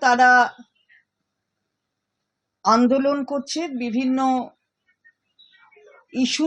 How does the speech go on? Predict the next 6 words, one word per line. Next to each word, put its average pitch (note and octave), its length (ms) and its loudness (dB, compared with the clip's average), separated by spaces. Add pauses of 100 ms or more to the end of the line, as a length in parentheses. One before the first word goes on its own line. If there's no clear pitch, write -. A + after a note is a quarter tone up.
(100)
নিয়ে D4 220 -2 (840)
এবং D#4 180 4 (180)
তার B3 160 4 (100)
সাথে D4 280 -4 (1080)
কর্মবিরতিও C4 1000 2
করছে। G3+ 420 -10